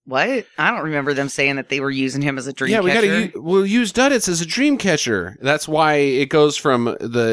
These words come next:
Speaker 2: the, the f-, movie moves from the burning dream catcher back to Duddits being the dream catcher.
Speaker 1: So is that why this movie's called Dreamcatcher?
Speaker 2: I don't think so.
Speaker 1: 'Cause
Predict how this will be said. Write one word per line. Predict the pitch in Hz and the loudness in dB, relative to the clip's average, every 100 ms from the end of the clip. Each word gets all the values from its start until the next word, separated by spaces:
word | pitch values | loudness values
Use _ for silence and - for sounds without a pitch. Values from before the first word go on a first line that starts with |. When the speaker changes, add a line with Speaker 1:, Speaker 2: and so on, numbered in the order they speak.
| 110 | 0
Speaker 2:
the, | 117 117 - | -2 -6 -6
the | 127 | -6
f-, | 113 - | -6 -8
movie | 135 147 139 131 | 0 2 4 4
moves | 147 135 | 4 4
from | - 127 113 | 2 0 0
the | |
burning | 104 143 185 185 135 | 0 2 4 4 2
dream | 110 120 107 | 0 0 0
catcher | 117 110 104 98 | -2 -2 -2 -4
back | - 117 117 - | -2 -2 -2 -6
to | - 110 98 92 87 85 _ - | -6 -4 -2 -4 -6 -12 _ -4
Duddits | 135 120 - - - | -2 -2 -6 -10 -6
being | 101 90 | -8 -6
the | 87 | -10
dream | 85 104 120 | -4 -2 0
catcher. | 101 90 - 78 - _ _ _ | -2 -8 -8 -12 -16 _ _ _
Speaker 1:
So | - 190 | -6 -4
is | 170 | -2
that | 190 226 | -2 -2
why | 175 208 | -2 -2
this | 190 - | -2 -2
movie's | 160 170 170 | -2 -2 -4
called | - 170 | -6 -6
Dreamcatcher? | - 131 147 165 - 262 | -4 -6 -4 -4 -2 0
Speaker 2:
I | 370 | 0
don't | 403 247 | 0 -2
think | - 339 | -4 -2
so. | - 208 120 82 _ _ - 110 - | 0 0 0 -4 _ _ -18 -18 -6
Speaker 1:
'Cause | 175 | -4